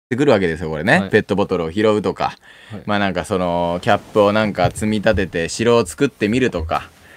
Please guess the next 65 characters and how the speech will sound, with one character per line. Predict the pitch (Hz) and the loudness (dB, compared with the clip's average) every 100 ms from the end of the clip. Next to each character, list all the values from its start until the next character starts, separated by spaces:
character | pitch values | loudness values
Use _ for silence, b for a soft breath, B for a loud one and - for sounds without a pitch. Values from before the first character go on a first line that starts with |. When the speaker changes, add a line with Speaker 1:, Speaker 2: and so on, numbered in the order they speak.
| b b b b b _ _ - _ _ _ | b b b b b _ _ -20 _ _ _
Speaker 1:
ね。 | 123 156 - - | 2 2 2 -2
え | 117 | 2
ー、 | |
ま | 107 | 2
あ | 104 | 0
そ | 147 | 0
う | |
い | 135 | 2
う | |
の | |
が | 101 | 6
あ | 131 | 6
る | 127 | 6
ん | |
で | 95 | -2
す | - | -4
け | 104 | -2
ど、 | 127 156 87 - _ | 4 6 4 0 _
そ | - 135 | -8 -4
の | 143 | -2
中 | 156 156 | 2 2
で、 | 196 143 - | 4 2 0
そ | - 110 | -4 -4
の | 101 95 | -2 -2
主 | 123 | -2
人 | 135 143 | 0 -2
公 | 95 85 | -4 -10
の | 76 | -10
子 | - | -14
が | 73 | -14
考 | - 107 104 | -4 -2 0
え | 98 | -2
た | 78 | -4
や | 73 | -10
つ | - 101 | -8 2
が、 | 117 82 - - B B B B B B | 2 2 -6 -20 B B B B B B
無 | 123 151 | 0 2
償 | 180 247 226 220 | 4 6 8 8
で | 240 226 110 - _ | 8 6 4 -2 _
三 | - 190 214 220 | -2 2 2 2
人 | 220 | 0
の | 175 | 0
人 | 143 151 | -2 -2
に | 120 95 | -2 0
い | 110 | -2
い | |
こ | - | -4
と | 80 - | -12 -14
を | |
す | - 65 | -14 -14
る | - | -14
と。 | - _ b b _ _ _ _ _ - | -20 _ b b _ _ _ _ _ -8
Speaker 2:
無 | |
償 | 120 127 127 120 | -6 -2 -2 -2
で | |
三 | 120 117 117 | -4 -6 -6
人 | 113 107 | -6 -6
の | 101 | -8
人 | 95 101 | -10 -10
に | 101 | -4
ラ | 139 | -2
ン | |
ダ | 107 | -2
ム | 92 | -6
で。 | - - | -14 -20